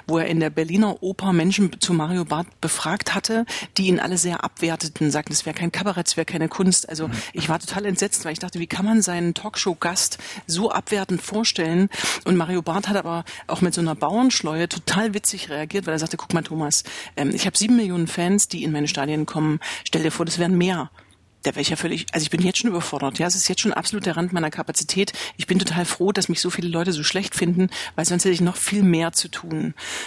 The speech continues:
Speaker 1: Ähm, und ich fand das eine, eine ganz, eine ganz schlaue Reaktion dafür, dass er gerade so beschämt worden ist und fand das unmöglich und auch überhaupt keine Größe von Gottschalk,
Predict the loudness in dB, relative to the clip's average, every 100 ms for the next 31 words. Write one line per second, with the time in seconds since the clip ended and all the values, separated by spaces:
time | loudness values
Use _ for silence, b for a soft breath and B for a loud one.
0 | B -2 2 2 2 0 2 0 0 -2
1 | -2 -2 0 0 2 0 -2 B B B
2 | -4 -2 0 0 0 -2 -2 0 0 -2
3 | -4 -8 -2 0 0 -2 -2 2 2 2
4 | -2 -2 -2 -2 -4 -2 0 0 0 2
5 | 2 2 0 -4 -2 0 2 0 0 -2
6 | 0 -2 4 6 6 2 -4 -6 -4 -4
7 | -4 -6 -2 0 0 0 -2 0 0 -6
8 | -8 -6 -4 -4 -4 -2 -4 -6